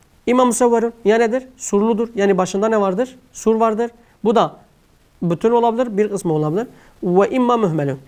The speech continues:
Ya da nedir? Mühmeledir. Yani başında sur yoktur. Ve suru. Sur da külliyen ve cüz'iyen yura.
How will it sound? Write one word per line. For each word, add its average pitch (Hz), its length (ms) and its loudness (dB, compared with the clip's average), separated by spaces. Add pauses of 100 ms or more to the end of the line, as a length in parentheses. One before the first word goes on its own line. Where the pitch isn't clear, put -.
(120)
Ya 202 120 2
da 214 80 2
nedir? 226 260 2 (300)
Mühmeledir. 160 720 -2 (180)
Yani 208 280 0 (100)
başında 180 340 -4
sur 254 220 -6 (300)
yoktur. 147 600 -2 (520)
Ve 233 100 6
suru. 196 400 2 (460)
Sur 240 320 2
da 160 140 0 (340)
külliyen 247 640 4
ve 214 100 4
cüz'iyen 240 440 0
yura. 233 300 -2